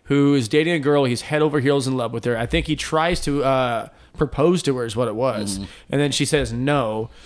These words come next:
Speaker 1: And he's just like, "Well, why? 'Cause this is all I want." And she pretty much says, "Look, dude, I've been trying to find a way for a while to tell you, you have the smallest dick I've ever seen."
Speaker 2: Ever.
Speaker 1: Ever. And it fucks him up forever. And then he just finally decides, like, "I'm gonna make a movie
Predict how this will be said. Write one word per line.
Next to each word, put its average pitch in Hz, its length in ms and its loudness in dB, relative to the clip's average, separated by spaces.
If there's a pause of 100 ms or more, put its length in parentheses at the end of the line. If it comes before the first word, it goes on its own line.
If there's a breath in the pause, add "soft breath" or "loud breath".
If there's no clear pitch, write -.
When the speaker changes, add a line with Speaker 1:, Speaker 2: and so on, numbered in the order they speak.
(200 loud breath)
Speaker 1:
And 135 100 2
he's 143 180 4
just 143 180 -2
like, 139 220 0
"Well, 131 120 -4 (120)
why? 123 460 0
'Cause 131 100 -2
this 120 100 -2
is 117 80 -2
all 131 120 0
I 123 80 0
want." 120 440 -2
And 127 140 -4
she - 140 -2
pretty 143 160 0
much 139 140 0
says, 135 260 0
"Look, 185 180 0
dude, 185 280 0 (180 loud breath)
I've 202 100 2
been 214 80 -2
trying 196 140 -2
to 175 60 -2
find 175 180 2
a 147 40 0
way 147 460 2
for 160 140 0
a 143 60 4
while 143 200 6
to 131 60 -2
tell 127 200 0
you, 120 200 -2 (240 loud breath)
you 147 140 4
have 135 180 2
the 131 80 -6
smallest 147 540 0
dick 131 160 0
I've 120 80 0
ever 120 160 -4
seen." - 400 -8
Speaker 2:
Ever. 90 380 -8 (200)
Speaker 1:
Ever. 110 380 -4 (240 loud breath)
And 147 200 0
it 123 60 -6
fucks - 340 -2
him 151 120 -2
up 156 140 0
forever. 131 300 0
And 135 80 0
then 131 100 -2
he 143 100 0
just 135 160 -6
finally 160 240 2
decides, 143 420 0
like, 135 100 -6
"I'm 135 120 -2
gonna 151 100 0
make 151 220 0
a - 20 0
movie 123 460 -2